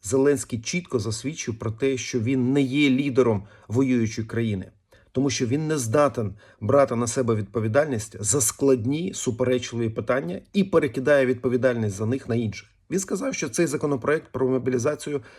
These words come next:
<clears throat> мають підготувати військо-, вище військове керівництво. Вибачте, в нас є законодавча ініціатива в Кабінету Міністрів України, в нас є законодавча ініціатива в президента,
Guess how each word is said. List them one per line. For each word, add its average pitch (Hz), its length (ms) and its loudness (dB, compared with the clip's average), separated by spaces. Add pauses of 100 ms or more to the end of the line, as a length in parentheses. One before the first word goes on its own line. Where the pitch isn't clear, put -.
(300)
<clears throat> 196 440 6
мають 147 380 4
підготувати 131 640 2
військо-, 123 580 0
вище 139 320 -2
військове 135 400 0
керівництво. 127 640 -6 (220)
Вибачте, 117 540 -6 (460)
в 110 120 -2
нас 139 240 2
є 139 60 2
законодавча 123 640 0
ініціатива 113 400 -2
в 101 80 -6
Кабінету 107 440 -2
Міністрів 101 460 -6
України, 107 480 -10
в - 40 -6
нас 143 160 -2
є 147 60 -2
законодавча 143 560 0
ініціатива 127 440 0
в 113 60 -4
президента, 120 760 0